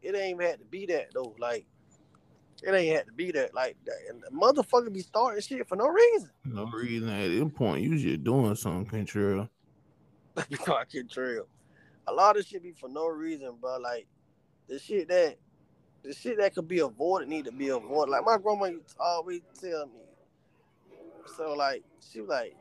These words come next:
Speaker 1: she was like, "Baby, you need to, um, avoid trouble."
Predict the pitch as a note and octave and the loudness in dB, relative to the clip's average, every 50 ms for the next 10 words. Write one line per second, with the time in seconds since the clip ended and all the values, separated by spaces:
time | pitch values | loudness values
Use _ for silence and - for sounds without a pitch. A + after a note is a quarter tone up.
0 | _ _ _ - - - F#3 C#3+ B2+ B2+ C#3+ F#3 G#3+ A3+ B3+ B3+ A#3+ B3+ C4 A#3+ | _ _ _ -18 -12 -6 -4 -2 -2 -2 -2 0 0 0 0 -2 -4 -6 -6 -8
1 | A3+ G#3+ F3 D#3+ F3 G3 G3+ G3+ G3 F#3 F3+ F3 E3 D#3 F3+ G#3+ G#3 G#3 G3+ F#3+ | -8 -8 -6 -4 -2 -2 0 -2 -2 -2 -2 -4 -4 -2 0 2 2 2 2 0
2 | - - - A#3 A3 F3+ C#3 - - | -4 -4 -2 -2 -2 -2 -4 -8 -16